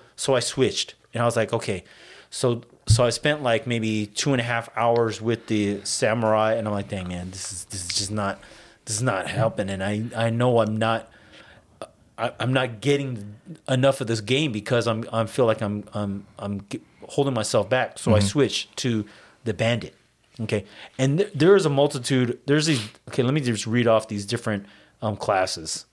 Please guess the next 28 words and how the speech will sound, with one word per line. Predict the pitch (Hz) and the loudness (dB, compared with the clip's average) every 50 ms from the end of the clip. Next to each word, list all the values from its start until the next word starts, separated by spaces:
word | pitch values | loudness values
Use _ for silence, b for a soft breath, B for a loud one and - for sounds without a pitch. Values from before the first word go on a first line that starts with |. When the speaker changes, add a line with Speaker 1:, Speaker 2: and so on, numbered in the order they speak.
| _ - | _ -8
Speaker 1:
Are | 139 | -6
they | 160 - | -4 0
called | - 190 180 | 0 0 2
classes? | - - 175 175 175 - 196 190 180 - - _ _ | 2 2 0 0 0 -2 -4 -4 -4 -8 -14 _ _
Speaker 2:
Yeah, | - 131 113 107 | -2 0 2 2
I | 117 | 0
would | 123 - | 0 0
say | 107 98 | 0 0
they're | 87 87 85 | 0 0 -2
classes. | - 90 87 87 117 107 | -2 -2 -2 -2 -2 -4
Speaker 1:
Okay. | 98 101 92 B B B B B B B B | -4 -4 -6 B B B B B B B B
So | - 135 | 0 2
you | 127 117 | 2 4
got | 107 | 4
Vagabond, | 101 123 135 143 143 143 151 143 143 139 139 127 | 2 2 2 2 0 0 2 2 2 2 2 0
you | 120 | 2
got | 117 117 107 107 - - | 2 2 2 2 0 -2
Warrior, | 113 120 131 131 127 127 127 123 123 127 123 123 | 2 4 4 6 4 4 4 4 4 4 4 4
Hero, | 123 117 - - 139 131 123 123 123 123 123 123 127 - - - | 2 0 0 2 2 4 4 6 4 4 4 2 0 -2 -6 -16
Bandit. | 113 104 - 101 104 113 131 147 151 170 180 180 - - - | -8 -4 -2 0 2 2 0 0 2 0 0 0 -2 -6 -6
And | 117 107 | -4 -2
that's | 107 113 - | -2 -2 0
what | - 110 104 | 2 2 2
I, | 101 95 90 - - - | 2 2 0 -4 -8 -8
I | 95 92 | -8 -6
switched | - - - 117 107 104 - - - | -6 -4 -4 -2 -2 -2 -4 -4 -4
to. | 107 101 98 98 - _ _ _ _ _ _ _ _ _ _ _ _ _ _ _ B B B B B B B B B B B - | -4 -4 -4 -6 -8 _ _ _ _ _ _ _ _ _ _ _ _ _ _ _ B B B B B B B B B B B -8
Astrologer, | 110 104 - - - 107 101 113 135 156 156 156 165 170 170 175 170 170 - | -6 -6 -4 -2 0 2 4 4 2 2 2 2 2 2 2 2 0 -2 -4